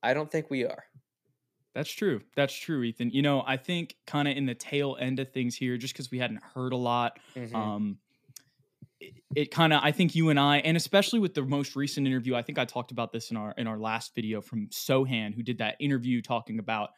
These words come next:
Speaker 2: him and, and Wemby and how they fit in the front court, et cetera,
Speaker 1: Mm-hmm.
Speaker 2: et cetera. You and I just were like, you know, "There's so much talent. Are you really gonna drop some of these guys out of the lineup?"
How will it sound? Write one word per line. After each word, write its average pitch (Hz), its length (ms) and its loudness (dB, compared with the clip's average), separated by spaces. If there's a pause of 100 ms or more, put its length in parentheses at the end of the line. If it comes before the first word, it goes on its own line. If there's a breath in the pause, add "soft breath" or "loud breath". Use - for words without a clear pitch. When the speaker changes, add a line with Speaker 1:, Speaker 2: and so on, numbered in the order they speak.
(260 soft breath)
Speaker 2:
him 135 400 6
and, 110 260 -2
and 110 400 -4
Wemby 127 340 2
and 120 100 0
how 117 100 -4
they 113 140 -4
fit - 220 -6
in - 40 -8
the 104 80 -6
front 151 300 -2
court, 135 400 -2
et 143 100 -14
cetera, 113 340 -2
Speaker 1:
Mm-hmm. 123 60 -6
Speaker 2:
et 127 60 -6
cetera. 131 500 2 (320 soft breath)
You 151 180 2
and 147 100 4
I 143 140 6
just 135 240 -6
were 135 100 -8
like, 123 220 -10
you 139 60 -8
know, 123 80 -8
"There's 123 160 -8
so 143 160 0
much 123 240 -2
talent. 160 460 4 (240 soft breath)
Are 123 60 -6
you 120 120 -4
really 156 220 2
gonna 135 160 0
drop 139 260 -2
some 135 160 -2
of 120 60 -2
these 120 160 -4
guys 123 280 -2
out 120 100 -4
of 104 80 -10
the 107 60 -8
lineup?" 165 480 4